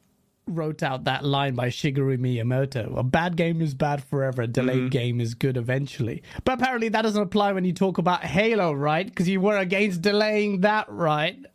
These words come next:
Speaker 1: Yeah, because it got, well, anyway, sorry, that was just old skeletons in the closet.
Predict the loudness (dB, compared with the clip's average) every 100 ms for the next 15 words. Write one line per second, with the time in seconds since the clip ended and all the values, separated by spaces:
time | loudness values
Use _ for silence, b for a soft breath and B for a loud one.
0 | _ -4 -2 -2 -4 -2 0 0 2 2
1 | 0 -2 _ b b b b -6 -6 -8
2 | -6 -4 -6 -4 -4 -4 -2 -2 -2 -4
3 | -6 -8 -12 -2 -2 0 0 -2 2 4
4 | 4 2 -2 -2 -4